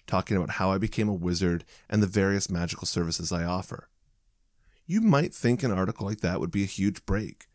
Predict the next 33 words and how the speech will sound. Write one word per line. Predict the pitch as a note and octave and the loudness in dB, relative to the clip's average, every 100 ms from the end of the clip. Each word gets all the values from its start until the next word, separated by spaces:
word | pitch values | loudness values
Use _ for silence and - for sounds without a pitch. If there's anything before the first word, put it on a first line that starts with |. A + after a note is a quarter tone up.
| _ _ | _ _
and | - G2 | 0 2
my | F#2+ | 2
inbox | - G#2 G2 F#2+ - | 2 2 2 -2 -2
would | F#2 | -4
have | F2 | -4
exploded | - - - G2+ A2 A#2 A2+ - | 0 0 0 -6 0 2 2 2
overnight | G2 F#2+ F2 F2 F2 - | 0 2 0 0 -4 -8
with | E2 - | -16 -14
curious | - A#2+ A2 G#2+ - | -4 0 2 0 -2
seekers | - E2+ F2+ F2 | -2 -2 -2 -2
looking | E2+ - F2 | -4 -2 -4
to | F2+ | -4
learn | F2+ F2+ F2 | -2 0 0
more | F2 F2+ | 0 0
about | E2 E2+ - | 0 -4 -4
wizardry. | E2+ E2+ D#2+ - - - _ _ _ _ _ _ _ | -4 -4 -6 -8 -14 -20 _ _ _ _ _ _ _
And | - C#3 | -2 0
while | G#2+ A2+ B2 | 2 4 4
it | - | 2
was | F2+ G2 G2+ G2+ | 0 0 0 -2
a | |
huge | - F#2+ F#2 - | -4 0 0 0
honor, | F#2+ G#2+ D#2+ D#2+ - | -2 0 -2 -6 -10
without | - G#2 F2 | -4 -2 -2
a | |
doubt, | D#2 G#2 G2 E2 - _ _ _ _ _ _ _ - | -2 -4 -4 -6 -14 _ _ _ _ _ _ _ 0
there | A2+ | 0
was | A#2 A2+ | 2 0
no | A#2 B2+ | 2 2
flood | - - G#2 A#2 | 0 0 2 2
of | F#2 - | 0 0
incoming | G2 - G2 F#2+ | -2 0 0 2
inquiries, | G#2+ - E2+ D2+ - - | 0 -2 -4 -4 -8 -10